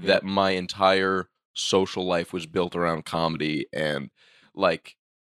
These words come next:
Speaker 2: I was just talking to, about this with, uh, Caleb on the phone,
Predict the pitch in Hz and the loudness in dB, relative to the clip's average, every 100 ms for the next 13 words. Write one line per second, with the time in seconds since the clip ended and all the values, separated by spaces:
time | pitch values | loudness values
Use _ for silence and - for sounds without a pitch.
0 | - 104 127 156 131 107 92 - 92 90 | -6 -4 -2 0 0 2 0 2 2 2
1 | - - 87 80 78 - 101 90 87 - | 0 -8 -6 -6 -6 2 2 2 -2 -12
2 | _ _ _ _ _ _ _ _ _ 95 | _ _ _ _ _ _ _ _ _ -12
3 | 92 - 110 107 92 | -12 -2 2 2 0